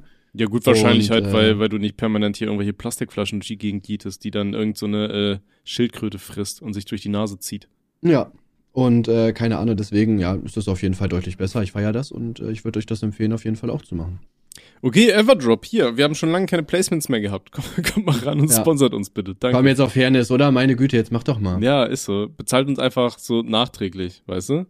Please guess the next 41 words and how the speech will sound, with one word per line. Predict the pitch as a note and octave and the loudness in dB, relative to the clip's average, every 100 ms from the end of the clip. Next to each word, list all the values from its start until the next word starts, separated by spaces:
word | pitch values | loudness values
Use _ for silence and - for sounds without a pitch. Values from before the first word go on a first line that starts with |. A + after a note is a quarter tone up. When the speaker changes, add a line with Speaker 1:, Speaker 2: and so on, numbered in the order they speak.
| _ _ | _ _
Speaker 1:
Für | G#2+ | 0
die | B2 | 2
Speaker 2:
Ja. | A2 | 2
Speaker 1:
Werbung. | F2+ E2 - | 0 -6 -18
Komm, | - F#2 | -16 -16
könnt | - B2+ | -4 2
Speaker 2:
Ihr | |
Speaker 1:
ihr | |
Speaker 2:
braucht | B2 D#3+ | 4 4
Speaker 1:
mal | |
Speaker 2:
uns | E3 | 2
auch | B2 | 0
Speaker 1:
machen. | F2+ | 0
Speaker 2:
gar | F#2+ | -2
nicht | G2 | -2
bezahlen, | F#2+ - F2+ F2+ | -4 -2 -2 0
mein | G#2 A2 | -2 -2
Gott. | G#2+ - G2+ | -4 -6 -4
Schickt | - D3 | -2 0
uns | C#3+ | 2
einfach | C3 C#3 C3+ | 2 2 0
Everdrop | B2+ C#3+ C#3 C3 | 2 2 2 0
für | C3+ | 0
immer | - E3 | 0 0
kostenlos | D#3 C#3+ - C#3+ B2+ - | 0 -4 0 -2 -2 -2
zu | F3 A3 - - - - _ | -2 -2 -6 -8 -8 -10 _
<laughs> | _ F3 - | _ 0 4
und | F#3 C3+ | 4 4
dann | B2 | 2
passt | A#2 A2 F#2 | 0 -2 -4
das. | F2+ - F3 | -6 -8 -4
Speaker 1:
Ja, | G3+ B2+ F#2 - | 0 0 -2 -8
okay, | F3 D#3 G#2+ G#2 | -12 -6 -2 0
würde | B2+ | 0
ich | A#2 | -2
auch | F2+ | -6
nehmen. | E2+ - _ _ - | -8 -16 _ _ -2
Speaker 2:
Ja. | C3+ - _ - | -2 -2 _ 0
Speaker 1:
Ähm, | E3+ D#3+ D#3+ D#3+ D#3+ D#3 F3 | 2 4 4 2 0 -2 -2
Speaker 2:
Machen | E3+ A#2 | 0 2
wir. | G2 F#2 | 0 -2